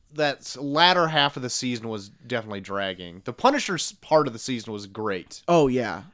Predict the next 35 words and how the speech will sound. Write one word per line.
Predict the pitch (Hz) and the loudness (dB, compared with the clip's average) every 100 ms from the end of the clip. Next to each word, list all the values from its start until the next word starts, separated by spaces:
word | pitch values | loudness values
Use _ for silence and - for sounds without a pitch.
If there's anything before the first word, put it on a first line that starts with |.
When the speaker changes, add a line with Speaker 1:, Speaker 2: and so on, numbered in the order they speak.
| - | -6
Speaker 1:
And | 139 | -2
I | 135 | 0
wish | 131 151 156 | 2 0 0
it | 160 | 2
Speaker 2:
And | |
Speaker 1:
would've | 196 277 | 2 4
Speaker 2:
even, | 339 269 | 2 4
like, | 247 - | 2 2
the | 208 | -2
Speaker 1:
spent | 214 | 2
more | 208 | 2
Speaker 2:
stuff | 202 | 4
Speaker 1:
on | 208 | 0
Speaker 2:
in, | 175 | -2
Speaker 1:
that. | 90 170 | -2 -2
Speaker 2:
even | 202 | 0
the | 185 | -2
stuff | - 185 185 | 0 -2 -2
in | 147 | -6
prison | - 165 170 143 123 120 | -2 0 0 -2 -4 -4
with | 117 | -6
him | 143 139 | -4 -4
and | 127 | -4
Kingpin, | - 139 143 131 101 | -4 -6 -4 -6 -6
I | 98 | -8
was | 101 123 120 | -8 -10 -12
kinda | - 113 110 | -10 -10 -8
digging | 117 113 113 | -8 -8 -10
too. | - 131 113 110 | -6 -6 -4 -2
Speaker 1:
Yeah, | 139 - _ _ | -2 -2 _ _
me | 127 120 | -10 -8
too. | - 107 85 - _ _ _ _ - | -8 -10 -10 -16 _ _ _ _ -4
Um, | 127 120 117 110 110 - - - - - _ | 0 2 0 -4 -12 -20 -20 -20 -20 -20 _
so | - 180 175 165 - _ _ _ _ _ _ _ _ _ _ _ _ _ _ _ _ - | -4 0 2 -2 -8 _ _ _ _ _ _ _ _ _ _ _ _ _ _ _ _ -2
I, | 151 151 | 0 0